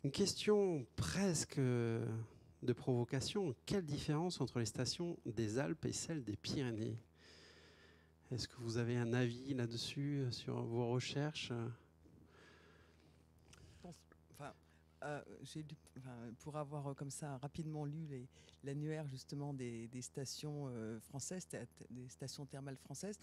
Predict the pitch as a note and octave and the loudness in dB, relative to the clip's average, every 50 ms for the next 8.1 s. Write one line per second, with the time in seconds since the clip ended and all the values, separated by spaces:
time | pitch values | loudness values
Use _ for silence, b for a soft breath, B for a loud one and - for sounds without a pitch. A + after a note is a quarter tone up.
0 | B B B B B B B B B B - C#3 C#3 E3+ F3+ - - F3+ F3 E3 | B B B B B B B B B B -6 -2 -2 0 -2 -2 -2 -2 -2 -2
1 | - - B3+ B3 - F3+ D3 D#3 D3+ - - D3 C#3+ - - F#3 F3+ D#3 C3+ C3+ | -2 -4 -4 -2 -4 -4 -2 -4 -4 -2 -2 -4 -4 -4 -4 -4 -4 -4 -4 -6
2 | C3 - - - - D3 D#3+ G3 - - - D3+ C#3+ - - D#3+ D#3+ - - E3 | -6 -6 -6 -6 -6 -6 -8 -8 -10 -14 -14 -14 -14 -10 -10 -10 -10 -8 -8 -8
3 | D3+ D#3+ D3+ D3+ - - F3 G3 G3 - - - - - - - - F3+ D3 G3 | -8 -8 -8 -10 -10 -10 -10 -10 -10 -12 -18 -20 -20 -20 -16 -6 -2 0 0 0
4 | G#3+ - F3+ F#3 F3 - - E3 E3 E3 - - F#3+ F#3+ E3+ - - E3 D#3+ E3+ | 0 0 -2 -4 -4 -4 -4 -4 -4 -4 -4 -4 -4 -4 -4 -4 -6 -4 -2 -2
5 | E3 E3 E3 F3 F3+ F#3+ F3 D3+ D3 - D3+ C#3 - C#3 C3+ D3 D3 D3 D3+ D3+ | -2 0 -2 -2 -2 -2 -4 -4 -6 -6 -6 -6 -6 -6 -6 -6 -6 -6 -6 -6
6 | C#3+ C3 B B B B B B B B - - - C#3 - - C#3+ C#3+ D3 D3 | -8 -10 B B B B B B B B -16 -14 -14 -10 -8 -6 -4 -4 -4 -4
7 | C#3+ C#3+ C#3 C3+ C3 B2 - B2+ C3 C3+ C3+ B2 B2 - - C#3 C3+ - - C#3+ | -4 -4 -4 -6 -6 -6 -6 -8 -8 -8 -8 -8 -10 -10 -10 -10 -10 -10 -10 -10
8 | C#3 | -10